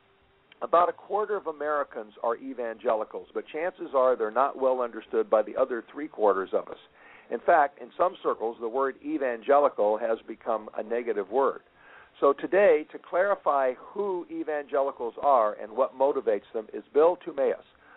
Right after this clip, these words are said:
a Presbyterian elder, a former award-winning faith columnist for the Kansas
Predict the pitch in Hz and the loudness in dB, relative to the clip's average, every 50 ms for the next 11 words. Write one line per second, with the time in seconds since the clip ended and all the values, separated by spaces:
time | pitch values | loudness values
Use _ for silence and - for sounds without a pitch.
0 | - - _ - - - 160 156 - - - 156 - - 170 160 151 139 131 - | -20 -14 _ -12 -2 0 0 0 0 -4 -12 -14 -8 -6 -4 -4 -2 -4 -2 2
1 | 127 139 143 143 - - - - - - - _ - 135 135 139 135 123 117 113 | 4 4 4 4 0 -4 -6 -4 -6 -6 -6 _ 0 0 2 2 2 2 2 2
2 | 110 117 135 139 139 127 123 131 127 127 123 117 - _ 151 135 139 - _ - | 2 2 2 2 2 0 -4 -8 -8 -8 -10 -14 -6 _ -4 -4 -4 -6 _ 0
3 | 139 131 131 135 139 143 156 165 - _ 117 104 110 - - 135 123 127 120 117 | 4 4 4 2 0 -4 -8 -10 -6 _ -6 -6 -6 -10 -8 -4 -4 -4 -4 -6
4 | 120 | -12